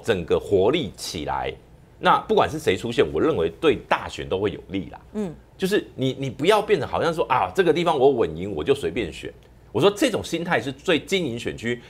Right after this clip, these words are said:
Speaker 1: 最要不得的。所以今天不是谁选的问题，是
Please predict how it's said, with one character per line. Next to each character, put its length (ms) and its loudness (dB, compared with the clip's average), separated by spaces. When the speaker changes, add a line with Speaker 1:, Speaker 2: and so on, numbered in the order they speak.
Speaker 1:
最 160 6
要 160 6
不 100 -2
得 280 -6
的。 120 -10
所 140 6
以 80 8
今 120 0
天 80 2
不 100 -2
是 180 2
谁 360 0
选 200 -4
的 60 -6
问 160 0
题， 160 -8
是 220 0